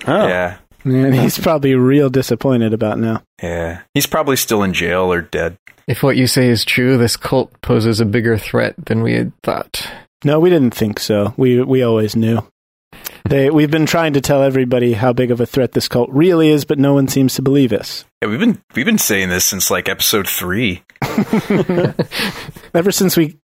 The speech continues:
Speaker 3: encountered that ooey gooey sludge, we've knew this cult was the real deal, Your Majesty. <laughs>
Speaker 4: Sludge? Did you talk about that before?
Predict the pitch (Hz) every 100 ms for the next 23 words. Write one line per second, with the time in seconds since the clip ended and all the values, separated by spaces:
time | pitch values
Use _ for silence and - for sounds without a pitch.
0 | - 151 139 151 156 151 139 - 151 156
1 | 143 147 139 123 - 139 120 120 131 131
2 | 143 160 143 131 127 - - 127 127 123
3 | 123 117 127 123 120 123 101 135 - 143
4 | 127 120 110 - - 143 - - - _
5 | - - - 123 127 165 - - - -
6 | _ _ _ - 139 135 127 139 135 135
7 | 139 135 135 139 135